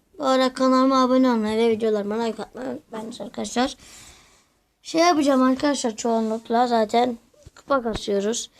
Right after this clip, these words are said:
Bir de arkadaşlar çekilişimiz olacak. Şimdi ondan da size bahsedelim hemen. Arkadaşlar, eee, elli abone olunca arkadaşlar, bir de yüz abone olunca çok güzel bir çekiliş olacak arkadaşlar. Yani en az kupa sekiz bin, yedi bin kupalık hesaplar vereceğim arkadaşlar size.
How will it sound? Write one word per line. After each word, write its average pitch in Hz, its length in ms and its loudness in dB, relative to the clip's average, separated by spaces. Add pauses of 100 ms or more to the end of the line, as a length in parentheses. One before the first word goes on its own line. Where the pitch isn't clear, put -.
(340)
Bir 294 60 -8
de 311 60 4
arkadaşlar 311 500 4
çekilişimiz 285 580 0
olacak. 208 260 2
Şimdi 240 300 -6
ondan 240 440 2
da 226 60 2
size 226 240 -2
bahsedelim 226 540 0
hemen. 214 280 2 (680)
Arkadaşlar, 262 720 2
eee, 220 520 2 (920)
elli 285 320 6
abone 277 380 6
olunca 269 360 6
arkadaşlar, 233 500 0
bir 240 80 -2
de 254 60 0
yüz 262 220 0
abone 240 320 4
olunca 240 280 2
çok 320 300 -6
güzel 233 200 0
bir 214 80 -8
çekiliş 233 400 -4
olacak 202 320 -2
arkadaşlar. 208 520 -2 (460)
Yani 226 400 -4
en 269 120 0
az 262 200 2
kupa 262 220 -6
sekiz 240 400 -4
bin, 226 100 0
yedi 226 240 -2
bin 226 100 0
kupalık 214 420 -4
hesaplar 226 440 0
vereceğim 196 300 -2
arkadaşlar 208 460 -10
size. 359 240 -4